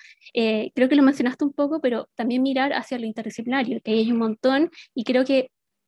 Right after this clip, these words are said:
en lo personal, eh, para mí es importante aprender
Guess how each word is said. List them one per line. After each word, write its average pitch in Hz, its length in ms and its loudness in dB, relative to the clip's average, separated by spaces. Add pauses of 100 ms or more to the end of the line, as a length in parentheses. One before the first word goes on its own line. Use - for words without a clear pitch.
(100)
en 226 140 -2
lo 233 80 2
personal, 311 500 2 (260)
eh, 226 340 -6 (220)
para 220 140 0
mí 240 140 4
es - 20 6
importante 269 720 0 (380)
aprender 247 420 0